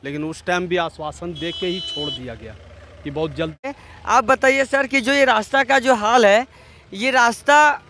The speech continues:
Speaker 2: कब से ऐसा, और इस पे काम क्यों नहीं दिया जाए? यहाँ के नेता कहाँ है जो कि माननीय ये धनवार विधानसभा में पड़ता है, और इनके जो अभी वर्तमान विधायकी हैं वो श्री बाबूलाल मरंडी जी हैं, पूर्व मुख्यमंत्री भी रह चुके हैं,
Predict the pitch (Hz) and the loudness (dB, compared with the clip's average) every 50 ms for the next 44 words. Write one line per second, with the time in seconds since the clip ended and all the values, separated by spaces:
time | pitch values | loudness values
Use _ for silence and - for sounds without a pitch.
0 | - - - 269 254 247 - - 302 294 285 262 - - 285 294 277 262 226 - | -14 -4 -2 -2 -2 -2 -2 2 2 4 4 4 2 2 2 2 2 0 -4 -4
1 | - 285 277 - 277 269 277 277 254 - 269 294 294 294 277 233 254 240 247 240 | -2 -2 0 2 2 0 0 0 -2 -4 -4 -4 -2 -2 0 0 0 2 2 2
2 | 226 254 269 - - 269 254 254 247 240 - 269 262 - 254 240 254 262 247 226 | 2 2 0 0 0 0 2 2 2 2 2 0 0 2 2 2 4 6 6 4
3 | 208 180 220 233 226 - 262 262 240 240 226 233 233 240 240 254 254 247 - - | 4 2 0 -2 -2 -2 -6 -4 -2 0 0 0 -2 -2 -2 -2 -2 -2 -4 -14
4 | - - - 220 202 220 233 240 247 269 269 247 247 226 240 247 233 214 226 240 | -18 -8 -6 -4 -2 0 0 2 4 4 4 4 4 4 4 4 2 0 -2 0
5 | 226 233 254 269 269 262 - 247 226 - 233 226 226 233 254 277 - - - - | 2 2 2 2 2 2 2 0 -2 0 2 4 4 4 2 0 -6 -16 -20 -20
6 | - - - 220 226 226 240 254 262 254 - 277 285 294 294 277 - - - - | -14 -4 2 2 2 2 2 -2 -4 -4 2 4 6 6 6 6 2 -4 -20 -20
7 | - - 175 165 214 262 269 262 226 277 269 247 254 220 - 240 247 269 277 285 | -20 -20 -12 -4 0 2 2 2 0 -2 -2 -2 -4 -4 -4 -4 -2 0 0 0
8 | 277 220 247 233 220 226 240 247 247 - 285 294 277 269 269 277 285 277 254 247 | 0 -2 -4 0 2 2 2 2 0 -2 -2 -2 0 0 0 0 0 0 -2 -2
9 | 262 277 277 254 - 254 254 262 269 233 254 254 233 240 254 254 247 240 233 226 | 0 -2 -2 -2 -4 -6 -6 -6 -4 -2 -2 -2 0 0 0 0 2 2 4 4
10 | 233 247 254 285 254 226 254 233 233 254 285 285 - - - - - - - 233 | 4 2 2 -2 -2 0 0 0 2 0 -2 -4 -8 -16 -20 -20 -20 -12 -8 -4
11 | 277 285 269 269 262 - 262 240 247 240 208 247 277 285 269 277 277 302 302 - | -2 -2 -2 -2 -2 -4 -2 -2 -4 -4 -4 -4 -4 -2 0 2 4 2 2 2
12 | 262 269 220 240 202 175 147 | -2 -6 -4 -4 -4 -4 -6